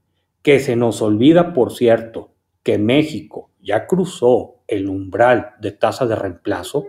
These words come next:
estamos ligeramente abajo. Si tenemos una caída de ese tipo y como región a todo mundo nos agarra más endeudados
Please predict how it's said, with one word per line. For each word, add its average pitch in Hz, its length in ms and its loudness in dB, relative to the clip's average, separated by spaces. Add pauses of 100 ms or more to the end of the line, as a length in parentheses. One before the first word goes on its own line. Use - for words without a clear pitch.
estamos 135 460 0
ligeramente 117 720 0
abajo. 95 560 -4 (560)
Si - 180 -8
tenemos 269 440 6
una 247 260 2
caída 139 420 4
de 123 80 0
ese 120 160 -4
tipo - 520 -8 (500)
y 165 180 2
como 123 300 2
región 131 720 2 (140)
a - 180 -2
todo 180 240 6
mundo 135 600 2
nos 104 220 -4
agarra 120 360 4
más 123 260 0
endeudados 101 840 0